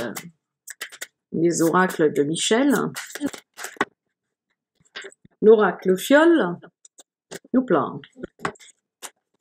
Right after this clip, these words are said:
Alors, j'ai la carte du garçon qui s'est retourné. Peut-être que vous êtes en rivalité avec quelqu'un. Vous vous demandez si je dois envoyer un message ou non.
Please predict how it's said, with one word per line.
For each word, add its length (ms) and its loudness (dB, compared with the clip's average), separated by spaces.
Alors, 140 -6
j'ai 140 2
la 120 6
carte 240 2
du 120 -4
garçon 480 2
qui 120 -4
s'est 180 0
retourné. 800 2
Peut-être 180 -2
que 80 6
vous 200 4
êtes 160 4
en 80 4
rivalité 540 2
avec 220 2
quelqu'un. 520 4
Vous 160 -4
vous 80 0
demandez 300 4
si 280 -2
je 200 2
dois 480 2
envoyer 360 4
un 120 8
message 440 2
ou 80 2
non. 420 4